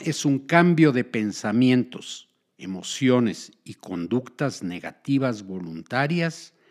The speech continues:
dirigidas contra la persona que te ha hecho daño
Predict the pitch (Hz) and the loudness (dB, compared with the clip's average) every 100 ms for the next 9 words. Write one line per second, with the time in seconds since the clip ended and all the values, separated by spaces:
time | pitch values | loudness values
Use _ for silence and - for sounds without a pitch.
0 | _ - _ 131 151 143 135 - 190 180 | _ -20 _ -2 2 2 0 0 0 0
1 | 170 - 127 107 113 104 - 95 101 151 | -2 -4 -6 -4 -8 -8 -10 -14 -8 -2
2 | 151 151 147 - _ _ 110 - 123 117 | 0 0 -2 -10 _ _ -14 -8 -4 -4
3 | 110 - 104 90 95 78 - | -4 -8 -10 -8 -8 -10 -12